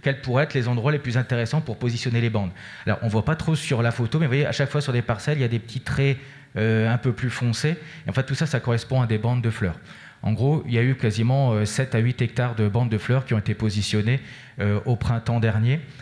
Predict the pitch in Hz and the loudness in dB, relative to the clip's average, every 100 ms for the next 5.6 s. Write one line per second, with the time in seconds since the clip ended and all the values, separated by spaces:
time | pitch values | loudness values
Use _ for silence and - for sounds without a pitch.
0 | - - 117 131 113 110 110 131 123 107 | -10 0 2 4 2 0 -2 -2 -2 0
1 | 107 110 101 110 110 123 104 98 107 120 | 0 0 0 0 2 2 2 2 0 0
2 | 123 - 110 104 - 110 113 107 95 90 | 0 0 2 2 0 0 2 2 2 0
3 | 76 - - - - 110 110 156 131 113 | -2 -12 -18 -18 -8 -2 0 2 0 0
4 | 123 147 120 123 135 117 131 131 123 120 | 2 2 2 2 0 0 -2 0 0 0
5 | 123 - 113 113 - 143 | -2 -2 -2 -2 -2 -2